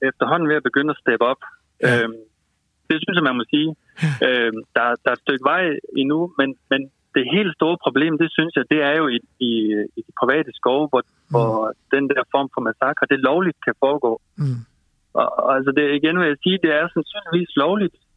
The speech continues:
Speaker 1: det der,
Speaker 2: Mm.
Speaker 1: det, desværre, det der sker. Øhm, så vi bliver simpelthen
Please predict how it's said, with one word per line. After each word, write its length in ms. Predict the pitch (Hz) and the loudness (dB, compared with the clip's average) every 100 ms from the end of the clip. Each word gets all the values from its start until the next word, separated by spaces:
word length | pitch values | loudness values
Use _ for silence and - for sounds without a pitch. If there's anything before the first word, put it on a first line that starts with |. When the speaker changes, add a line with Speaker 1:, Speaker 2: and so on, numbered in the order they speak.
| - | -2
Speaker 1:
det 100 | 143 | 0
der, 100 | 143 | 2
Speaker 2:
Mm. 60 | 127 | 0
Speaker 1:
det, 100 | 131 131 - | 0 -2 -2
desværre, 380 | 127 143 147 170 165 | -2 2 0 2 0
det 80 | 151 | 0
der 60 | - | 0
sker. 180 | 156 151 - _ - _ _ _ 135 | 0 0 -6 _ -20 _ _ _ 0
Øhm, 360 | 131 127 123 120 - _ - | 2 0 -2 -6 -10 _ -4
så 40 | 127 | -2
vi 40 | 131 | 0
bliver 140 | 127 - | 0 0
simpelthen 320 | 185 160 | 0 0